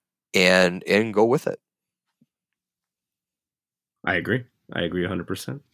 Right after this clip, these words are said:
Speaker 1: All right. Uh, anything else?
Speaker 2: No, I think, I think we covered it, and we will, uh,
Speaker 1: All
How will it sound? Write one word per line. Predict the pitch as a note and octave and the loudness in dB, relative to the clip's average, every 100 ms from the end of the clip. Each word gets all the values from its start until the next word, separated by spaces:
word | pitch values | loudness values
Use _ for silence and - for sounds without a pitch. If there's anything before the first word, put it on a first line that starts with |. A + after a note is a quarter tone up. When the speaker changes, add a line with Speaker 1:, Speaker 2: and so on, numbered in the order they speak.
| _ _ _ - | _ _ _ 4
Speaker 1:
All | F#2+ | 6
right. | A#2+ D#3+ - _ _ - | 8 6 0 _ _ 0
Uh, | F#2+ F2 F#2 | 6 6 6
anything | A2+ B2 | 4 6
else? | E3+ B3+ - _ _ _ _ _ - - - | 6 4 -4 _ _ _ _ _ -16 -16 -6
Speaker 2:
No, | - | 4
I | B2+ | 4
think, | A#2+ A2+ | 6 4
I | A2+ | 4
think | A#2+ A#2+ | 4 4
we | A#2 | 2
covered | - A#2 C3 | 2 2 4
it, | F2+ - | 2 0
and | F#2 | 0
we | F#2 | 2
will, | F#2 F#2 F#2 | 2 2 2
uh, | |
Speaker 1:
All | F2+ | 0